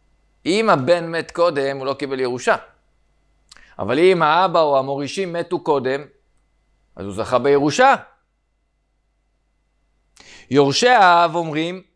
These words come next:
לאישה או לבעל חוב,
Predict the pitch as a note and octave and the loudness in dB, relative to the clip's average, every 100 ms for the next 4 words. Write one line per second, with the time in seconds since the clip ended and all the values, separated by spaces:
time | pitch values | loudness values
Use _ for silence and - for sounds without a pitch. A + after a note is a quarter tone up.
0 | _ _ _ _ _ _ _ _ _ _ | _ _ _ _ _ _ _ _ _ _
1 | _ _ _ _ _ - A2 G#2 - E3+ | _ _ _ _ _ -10 -8 -4 0 2
2 | D#3 C3+ C3 B2 A#2 B2+ D3+ D#3 | 2 0 0 -2 -2 0 0 -2